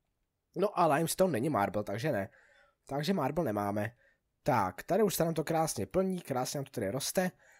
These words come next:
To samé bych chtěl udělat tady konkrét. Tady není potřeba prostě dávat nějaký drahý, drahý podlahy, když se můžeme dát levnou, krásnou, docela pěkně vypadající podlahu, která nikoho neurazí a vypadá prostě fajn.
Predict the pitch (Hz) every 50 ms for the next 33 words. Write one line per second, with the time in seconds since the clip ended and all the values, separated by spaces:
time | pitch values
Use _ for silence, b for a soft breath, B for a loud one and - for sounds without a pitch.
0 | b b - 196 175 - - 208 202 190 190 185 - - 175 165 175 185 175 -
1 | 170 147 104 - - 185 170 - 165 156 123 101 - - 151 202 220 208 208 214
2 | 226 214 - 196 - - 185 180 170 180 175 165 - - 170 165 156 156 156 151
3 | 170 160 143 147 - - 170 151 117 117 127 143 143 135 127 143 143 143 139 135
4 | b b b b b b _ - 120 117 127 156 160 147 - 135 135 131 120 123
5 | 139 139 135 135 135 - - 139 139 131 - 139 147 151 147 143 - 190 175 175
6 | 156 156 160 156 156 151 147 139 b b b b b b _ - 123 127 156 196
7 | 240 - - - - 143 143 156 156 - 202 202 - 185 170 - 180 160 151 143
8 | 156 127 123 139 139 - 143 - 120 117 117 120 117 131 120 113 - - 117 117
9 | 117 117 104 92 b b b b b b _ 127 135 131 147 135 139 123 113 107
10 | 127 135 123 123 117 123 120 113 104 107 - 117 110 113 - 113 110 - - 113
11 | - - 92 101 98